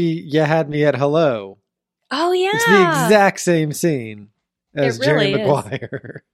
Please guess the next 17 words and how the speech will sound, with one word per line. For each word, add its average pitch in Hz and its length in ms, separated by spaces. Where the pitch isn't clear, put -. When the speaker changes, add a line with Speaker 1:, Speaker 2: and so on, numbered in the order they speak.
Speaker 1:
<laughs> - 160
Speaker 2:
Gosh, 170 540
it 226 80
really 233 380
is. 180 440
Speaker 1:
It's 147 200
like, 143 360
um, 113 520
this 156 260
isn't 135 400
as 120 160
bad 123 240
as 110 140
what 113 100
I'm 104 140
about 113 380
to 101 340